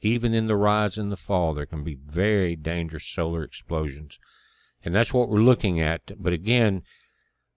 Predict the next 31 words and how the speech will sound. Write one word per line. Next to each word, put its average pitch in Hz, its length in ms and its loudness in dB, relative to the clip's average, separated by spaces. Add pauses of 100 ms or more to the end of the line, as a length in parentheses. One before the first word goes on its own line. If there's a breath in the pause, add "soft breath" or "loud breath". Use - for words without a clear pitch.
on 101 160 0
the 92 100 0
impact 113 500 0
day 107 400 2
of, 80 440 -2
uh, 80 280 -2 (1700)
the 82 60 2
twenty-fifth 110 600 4
of 101 80 2
May 87 360 2 (1080)
at 95 180 4
eighteen 104 340 4
hundred 95 300 4
hours, 92 440 4 (360 soft breath)
we're 135 120 -2
gonna 156 140 0
be 131 140 2
looking 117 380 2
around, 101 720 2
uh, 87 140 0
one 98 400 -2
o'clock 101 460 -2
in 92 60 -4
the 90 140 0
afternoon, 92 480 -2
and 82 140 0
that's 90 180 -2
a - 40 -6
plus - 500 -4 (100)
or 82 100 -2
minus 98 680 -2